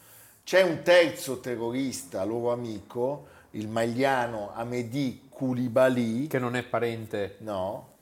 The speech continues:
Speaker 1: che uccidere una poliziotta a Montrouge e si barrica in un supermercato kosher di Porte de Vin-, de Vincennes, uccidendo altre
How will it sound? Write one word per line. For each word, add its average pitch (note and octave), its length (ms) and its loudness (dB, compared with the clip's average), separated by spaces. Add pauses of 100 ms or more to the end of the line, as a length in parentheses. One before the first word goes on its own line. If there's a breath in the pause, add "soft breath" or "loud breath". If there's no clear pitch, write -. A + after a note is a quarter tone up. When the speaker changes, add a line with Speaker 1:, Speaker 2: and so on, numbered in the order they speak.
Speaker 1:
che - 520 0 (180 loud breath)
uccidere D3 880 0
una A#2+ 300 -6
poliziotta C3+ 1080 0
a G2+ 60 -6
Montrouge A#2+ 760 -2 (320 loud breath)
e B2 100 -8
si D#3 200 -4
barrica A#2 420 2
in A#2 80 -2
un A2+ 160 -8
supermercato C3 920 -2
kosher G2+ 640 -4 (420 loud breath)
di A#2 100 -10
Porte B2+ 600 2
de A#2 120 -6
Vin-, C#3+ 280 -6
de B2 140 2
Vincennes, A#2+ 640 0
uccidendo A2+ 600 -4
altre A#2 400 -6